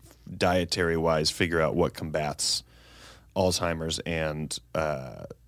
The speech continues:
uh, dementia because, I don't know, I've gotten off pot for the most of this year.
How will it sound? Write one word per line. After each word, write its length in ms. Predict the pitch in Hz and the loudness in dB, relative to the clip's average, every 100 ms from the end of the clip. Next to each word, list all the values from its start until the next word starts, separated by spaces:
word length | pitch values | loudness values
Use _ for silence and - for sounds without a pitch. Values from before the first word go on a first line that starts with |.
| _ - - | _ -20 -6
uh, 400 | 85 78 65 50 | -2 -2 -2 -6
dementia 640 | 78 87 87 87 80 62 - | -4 0 0 0 -2 -4 -4
because, 720 | - 90 - 113 101 95 - - - - - - - - | -4 -4 4 8 10 8 2 -2 -8 -20 -20 -20 -2 6
I 60 | |
don't 100 | 139 | 6
know, 120 | 104 92 | 6 6
I've 200 | 110 151 | 6 10
gotten 220 | 131 95 | 10 10
off 200 | 87 - | 6 4
pot 340 | - 95 - | 4 6 4
for 160 | - 92 | 2 0
the 100 | 85 | 2
most 600 | 87 92 98 98 92 - | 2 4 6 6 6 2
of 180 | 87 85 | 0 2
this 340 | 90 85 - | 2 2 -2
year. 540 | 85 90 90 71 67 | -2 0 0 0 -6